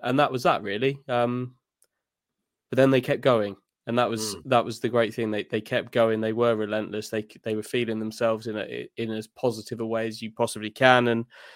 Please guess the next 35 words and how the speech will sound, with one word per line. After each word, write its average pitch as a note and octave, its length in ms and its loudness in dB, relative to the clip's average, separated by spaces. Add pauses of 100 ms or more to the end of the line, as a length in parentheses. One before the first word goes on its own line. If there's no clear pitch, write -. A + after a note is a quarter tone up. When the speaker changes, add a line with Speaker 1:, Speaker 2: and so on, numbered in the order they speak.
(180)
Speaker 1:
um, A#2+ 440 4 (300)
muscles B2+ 380 2
flexed, - 600 0 (140)
showed B2+ 320 2
everything, B2 640 2 (1080)
everything A#2+ 400 -2
that A2+ 80 0
we A#2 100 -2
like B2 300 0
about G#2 240 -2
them, G#2+ 180 -10 (340)
um, G#2+ 280 -2
Speaker 2:
Mm. G2+ 180 -10
Speaker 1:
in A2+ 140 -4
basically A2+ 580 2
all A2+ 180 0
areas A2 360 0
of A2 100 -8
the - 80 -8
pitch. - 500 -8
So, A2 320 -2
uh, A2 140 0 (520)
they're B2 140 6
really B2+ 320 6
good. A#2 300 2 (280)
Like, A#2 200 2
a-, A#2+ 180 -2
as B2+ 160 -4
much C3+ 240 0
as B2 120 -4
we, A#2+ 300 -2
like, A#2+ 220 2
we, B2+ 280 -4
we B2+ 140 0
spend, B2 480 -2